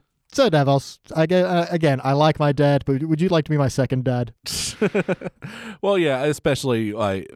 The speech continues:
Speaker 2: um, yeah, it's a very understated performance, and it's, it's great life advice.
Speaker 1: Hmm, yeah, he's a good dude.
Speaker 2: Go fail. Go fail again.
Speaker 1: And try and try and try.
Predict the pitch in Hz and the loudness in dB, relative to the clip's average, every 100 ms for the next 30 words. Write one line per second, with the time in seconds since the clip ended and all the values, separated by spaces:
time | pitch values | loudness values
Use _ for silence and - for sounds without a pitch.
0 | 92 104 95 92 92 82 - _ _ _ | -2 -2 0 -2 -4 -6 -10 _ _ _
1 | 135 113 92 123 160 147 131 120 110 127 | -4 -2 -2 -2 0 2 0 -2 -2 -2
2 | 110 107 - 104 90 87 104 101 - 196 | -2 -2 -2 0 0 -4 -4 -6 -4 -6
3 | 240 - 277 208 233 208 104 92 73 - | -4 -2 -2 0 0 0 -4 -4 -6 -8
4 | - _ 294 165 - - 277 - - 214 | -14 _ -4 -4 -4 -8 -8 -8 -6 -4
5 | 277 269 240 139 - 175 160 147 139 - | -4 -2 -4 -4 -8 -6 -4 -4 -6 -4
6 | 131 113 113 104 87 80 78 - 113 - | -4 -2 -4 -4 -6 -10 -12 -10 -10 -4
7 | - 160 151 117 - 113 110 104 - | 0 2 2 -2 -2 -2 -2 -4 -10